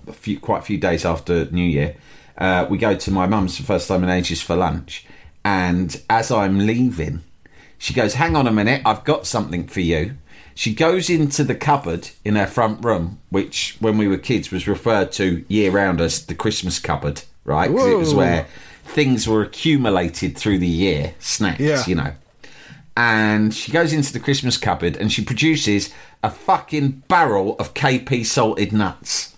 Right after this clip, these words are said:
Speaker 1: right? <sighs> Christmas branded with, like, sort
Speaker 2: Yeah.
Speaker 1: of, you know, snow graphics on, on the barrel. And she goes, "There you go."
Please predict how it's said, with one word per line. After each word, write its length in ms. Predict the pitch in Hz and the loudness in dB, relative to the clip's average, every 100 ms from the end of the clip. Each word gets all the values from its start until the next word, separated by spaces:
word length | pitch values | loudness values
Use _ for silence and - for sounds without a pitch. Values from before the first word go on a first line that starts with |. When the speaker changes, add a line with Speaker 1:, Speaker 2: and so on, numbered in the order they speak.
| - | -2
Speaker 1:
right? 300 | 90 98 131 - - - | 2 2 0 -4 -14 -16
<sighs> 320 | - - - - | -18 -18 -20 -2
Christmas 440 | 170 143 147 139 | 0 0 0 -2
branded 680 | - 131 123 113 101 78 - - | 0 2 2 0 -4 -4 -8 -8
with, 160 | 98 95 | -4 2
like, 260 | 98 92 | 2 0
sort 120 | - 110 | 0 0
Speaker 2:
Yeah. 120 | 98 | 2
Speaker 1:
of, 140 | 85 - | 0 -2
you 140 | 110 | 0
know, 120 | 101 | 0
snow 520 | 87 - - 117 107 98 | 0 0 2 4 2 0
graphics 680 | - 104 - 92 85 - | -2 -2 -2 -6 -6 -4
on, 220 | 92 85 95 | 0 0 0
on 140 | 92 | 0
the 80 | 87 | 2
barrel. 440 | 85 90 78 76 - - - - - | 2 0 -2 -6 -14 -20 -20 -20 -10
And 100 | 107 | -4
she 100 | 131 | 0
goes, 160 | 123 113 | 0 2
"There 140 | 160 | 2
you 100 | 131 | 2
go." 320 | 113 104 139 | 2 2 0